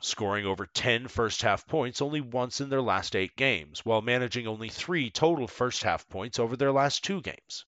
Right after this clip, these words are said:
Meanwhile, the Bengals' offensive injuries and a road matchup with a very good defense make it unlikely that Cincinnati is able to shoot out of the gate and put up a bunch of first half points.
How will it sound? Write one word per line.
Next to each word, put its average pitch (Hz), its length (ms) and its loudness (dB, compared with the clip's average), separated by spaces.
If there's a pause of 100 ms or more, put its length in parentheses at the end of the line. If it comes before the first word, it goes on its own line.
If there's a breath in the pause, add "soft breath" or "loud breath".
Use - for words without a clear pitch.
(420)
Meanwhile, 110 600 4 (100)
the 110 100 2
Bengals' 135 400 2
offensive 95 380 -2
injuries 95 500 -4
and 101 120 -2
a 98 40 -2
road 107 320 0
matchup 110 520 -2
with 104 100 -4
a 107 60 -2
very 127 320 4
good 135 260 -2
defense 92 640 -4
make 131 240 0
it 143 160 4
unlikely 143 680 2
that 123 180 2
Cincinnati 113 600 -2
is 117 140 -2
able 104 220 0
to - 100 -8
shoot 143 340 2
out 127 160 6
of 120 120 -8
the 139 60 -4
gate 113 360 2
and 113 160 -10
put 117 160 -2
up 104 140 -2
a 104 40 0
bunch 101 440 0
of 107 100 -6
first - 320 -2
half 87 240 0
points. - 480 -2